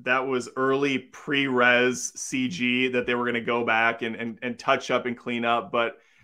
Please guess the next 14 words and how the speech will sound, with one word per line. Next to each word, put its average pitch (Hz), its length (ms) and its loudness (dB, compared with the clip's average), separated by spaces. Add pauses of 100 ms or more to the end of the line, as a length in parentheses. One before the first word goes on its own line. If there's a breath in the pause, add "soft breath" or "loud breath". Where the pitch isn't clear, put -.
(420 soft breath)
they're 131 160 0
like, 131 240 2
"Oh 190 160 6
God, 170 260 6
we've 156 140 4
already 175 200 8
spent 160 280 2
almost 147 240 0
three 160 160 2
hundred 160 240 6
million 156 280 4
on 156 120 6
this 151 180 0
film, 123 540 2